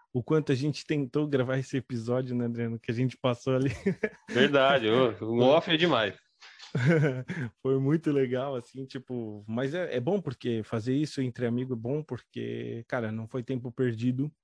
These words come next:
Speaker 1: é, foi, foi agregado porque a gente aprendeu junto. Então, cara, é muito legal, muito legal participar disso, participar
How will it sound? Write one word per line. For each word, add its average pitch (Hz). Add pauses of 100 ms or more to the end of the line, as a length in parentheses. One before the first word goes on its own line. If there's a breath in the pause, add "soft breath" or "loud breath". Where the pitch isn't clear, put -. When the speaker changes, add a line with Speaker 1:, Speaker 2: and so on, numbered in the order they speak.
(160)
Speaker 1:
é, 101
foi, 107
foi 107
agregado 107
porque 107
a 101
gente 107
aprendeu 107
junto. 120 (600 soft breath)
Então, 202
cara, 208
é 139
muito 196
legal, 120
muito 135
legal 139
participar 127
disso, 131
participar 135